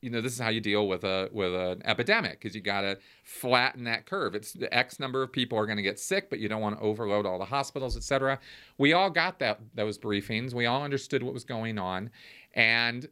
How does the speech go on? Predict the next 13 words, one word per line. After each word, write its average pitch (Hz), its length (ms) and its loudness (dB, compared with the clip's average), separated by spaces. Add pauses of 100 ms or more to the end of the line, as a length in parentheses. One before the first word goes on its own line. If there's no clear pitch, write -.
that 131 320 0
was 151 200 -2
useful 151 600 0
information 147 680 0
that 123 120 -4
we 131 100 -4
needed 123 360 2
to 120 80 -6
have. 117 460 0
But 135 180 -2
where's 160 420 0
the 151 100 -10
follow-up? 165 840 0